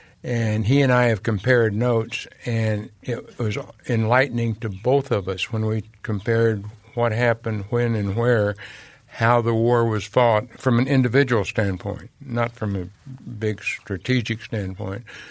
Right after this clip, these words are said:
but how the individual faced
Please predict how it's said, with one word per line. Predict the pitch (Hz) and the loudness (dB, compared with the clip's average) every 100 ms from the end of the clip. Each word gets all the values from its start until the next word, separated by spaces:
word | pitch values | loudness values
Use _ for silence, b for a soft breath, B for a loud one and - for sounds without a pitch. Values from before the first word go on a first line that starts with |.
| B B _ | B B _
but | 113 107 107 B B - | -4 -4 -6 B B -6
how | 131 127 123 | 2 2 2
the | 123 | 2
individual | 131 139 123 127 127 120 120 117 110 - b b b _ _ _ _ _ _ - | 2 2 2 2 2 2 2 2 -2 -6 b b b _ _ _ _ _ _ -20
faced | - - 131 127 - | -4 0 2 0 -4